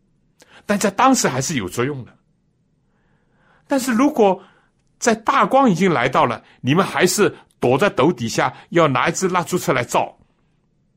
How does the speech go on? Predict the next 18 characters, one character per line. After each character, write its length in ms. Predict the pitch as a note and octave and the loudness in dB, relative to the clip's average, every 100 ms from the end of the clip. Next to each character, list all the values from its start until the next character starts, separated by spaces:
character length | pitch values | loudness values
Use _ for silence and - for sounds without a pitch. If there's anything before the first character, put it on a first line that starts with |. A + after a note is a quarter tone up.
| _ _ | _ _
还 220 | - D#3 | -6 -2
是 140 | E3+ E3 | -2 -4
以 160 | C3 | -2
为 120 | A2+ D#3+ | 0 0
自 160 | G3+ | 0
己 140 | C3 B2 | -2 -2
在 80 | |
光 260 | B2+ F3 E3+ | 0 0 2
明 120 | A#2+ | 0
当 160 | G#2 G#2 | -2 -2
中， 200 | A#2 F#2 - - | -2 -6 -10 -6
那 80 | B2 | -4
就 160 | A#2 | -4
是 100 | - | -6
非 260 | G#2 - D#3 | -8 -4 -4
常 200 | - G2+ | -2 -8
可 220 | - F#2 | -8 -10
怜， 280 | D#2+ D#2 E2+ | -10 -12 -14